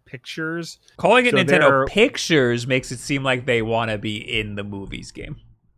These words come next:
Speaker 1: Exactly.
Speaker 2: Yeah.
Speaker 1: Exactly. This is their way of saying, like, "This is us breaking into the movie industry."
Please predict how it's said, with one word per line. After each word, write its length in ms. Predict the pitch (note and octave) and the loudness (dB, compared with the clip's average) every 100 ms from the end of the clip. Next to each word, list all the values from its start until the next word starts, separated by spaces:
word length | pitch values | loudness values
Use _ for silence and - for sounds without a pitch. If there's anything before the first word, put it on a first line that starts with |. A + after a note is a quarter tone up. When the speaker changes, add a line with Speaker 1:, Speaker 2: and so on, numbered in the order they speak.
| _ C3+ | _ -8
Speaker 1:
Exactly. 760 | A#2+ B2 G#2+ G2 - G2 C3 _ _ | -4 0 0 -2 -10 -20 -20 _ _
Speaker 2:
Yeah. 240 | A2+ - G2 | -16 -14 -12
Speaker 1:
Exactly. 500 | A#2 G#2 G#2+ G2 - | -14 -8 -6 -6 -8
This 220 | G2+ B2 C#3 | -8 -8 -6
is 100 | B2+ | -4
their 160 | C3 | -4
way 300 | A#2+ C3 B2 | 0 0 0
of 100 | A#2+ | -2
saying, 400 | - C3 A2 G#2 | -6 -6 -6 -6
like, 320 | G#2 G2 F2+ _ _ _ _ | -6 -8 -8 _ _ _ _
"This 460 | B2 B2 A#2 C3+ B2+ | -20 -16 -2 0 0
is 120 | C3 | 0
us 200 | B2+ B2 | 0 -2
breaking 380 | - A2 G2 G#2 | -4 -6 -6 -14
into 260 | G2+ - G2+ | -14 -14 -18
the 80 | |
movie 360 | F#2+ F#2 - - _ | -16 -18 -20 -20 _
industry." 460 | _ - - D#2+ _ | _ -20 -20 -20 _